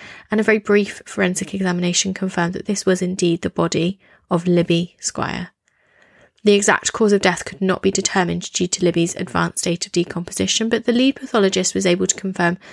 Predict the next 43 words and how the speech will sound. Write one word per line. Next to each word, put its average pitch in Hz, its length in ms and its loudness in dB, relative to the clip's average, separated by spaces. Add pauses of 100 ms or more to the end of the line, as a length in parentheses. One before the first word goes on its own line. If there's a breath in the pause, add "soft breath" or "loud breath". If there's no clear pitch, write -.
(160 loud breath)
that - 140 -6
Libby 220 220 2
had 196 300 -4
been 190 180 2
raped 180 300 -2
very 180 160 -4
shortly - 340 -2
before 180 280 -6
she - 160 -4
died, 175 420 0 (580 loud breath)
and 208 200 2
actually, 208 720 2
trace - 400 2
amounts 196 420 0
of - 160 -8
Paweł 208 300 2
Relevich's 214 580 -2
D 185 160 0
N 180 120 0
A 202 280 2 (220 soft breath)
were 214 80 -2
discovered 180 480 0
within 170 220 -2
her - 120 -10
body. 156 440 -6 (1000)
Following 220 360 4
this 220 160 2
heartbreaking 190 480 2
discovery, 180 420 0
an 170 80 0 (100)
outpouring 190 440 0
of 196 80 -4
grief 190 260 0
and 185 100 -4
support - 360 -2
was 180 80 0
shown 180 320 2
by 170 100 0
the 175 140 -2
local 180 400 2
community 170 480 -2
and 170 180 -6
beyond. 170 480 -8